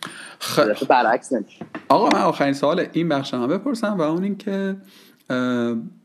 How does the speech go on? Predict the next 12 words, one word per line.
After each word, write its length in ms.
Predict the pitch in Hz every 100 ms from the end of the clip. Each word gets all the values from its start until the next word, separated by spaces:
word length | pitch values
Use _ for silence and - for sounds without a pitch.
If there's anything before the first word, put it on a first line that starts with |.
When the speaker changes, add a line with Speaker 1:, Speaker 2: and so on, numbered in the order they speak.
| _ -
Speaker 1:
فکر 320 | - 208 -
می‌کنی 280 | 170 151 165
که 320 | 170 170 165 - -
این 240 | 143 156
شغل 420 | 147 - 143 143 110
رو 300 | 113 113 113
به 180 | -
چه 180 | 120 156
کسانی 800 | 151 - 123 - 143 151 135 135 _
می‌تونی 300 | 139 139 147
پیشنهادش 880 | 143 - 117 - 127 117 123 113 -
کنی؟ 320 | - - -